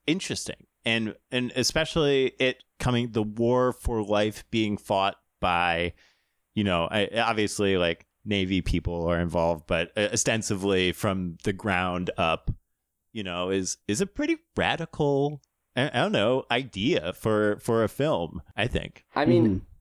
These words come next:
Speaker 2: I took that as straight up, like, I feel like we're, yeah, this movie wears its theme so much on its sleeve. There's no, like, getting to the ending where we reveal what we thought of the movie. So I think I'm just gonna dive in. Uh,
Speaker 1: Yeah,
Speaker 2: and,
Speaker 1: please.
Speaker 2: like, you're, what you're talking about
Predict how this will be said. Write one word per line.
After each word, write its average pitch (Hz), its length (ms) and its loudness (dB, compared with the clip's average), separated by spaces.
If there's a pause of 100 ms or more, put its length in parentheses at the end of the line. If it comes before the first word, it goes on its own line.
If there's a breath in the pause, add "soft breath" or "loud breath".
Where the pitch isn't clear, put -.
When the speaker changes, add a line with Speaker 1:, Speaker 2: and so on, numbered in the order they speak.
(140)
Speaker 2:
I 139 220 2
took 185 360 -2
that 135 500 2
as 117 340 0
straight 139 460 2
up, 135 340 2 (260)
like, 151 140 2
I 156 80 2
feel 196 160 0
like 202 160 2
we're, 139 100 2
yeah, 117 280 2
this 143 200 0
movie 160 280 4
wears 131 320 4
its 123 160 -2
theme 120 240 2
so 120 120 0
much 117 220 0
on 117 80 2
its 110 160 0
sleeve. 117 380 0
There's 120 160 2
no, 139 160 4
like, 131 340 0 (540)
getting 135 240 2
to 131 100 0
the 120 160 2
ending 113 320 2
where 107 100 4
we 110 120 4
reveal 107 400 2
what 101 120 2
we 101 100 4
thought 104 240 0
of 101 80 -2
the 101 60 -2
movie. 98 240 2
So 107 140 0
I 107 60 2
think 131 160 -2
I'm 120 100 -2
just 117 140 -2
gonna 110 180 0
dive 101 280 2
in. 104 240 0 (180)
Uh, 101 280 2
Speaker 1:
Yeah, 76 220 -4
Speaker 2:
and, 110 140 -4
Speaker 1:
please. 143 340 -2 (220)
Speaker 2:
like, 143 340 0 (540)
you're, 147 480 0 (480)
what 151 260 -2
you're 180 140 4
talking 151 480 0
about 104 500 2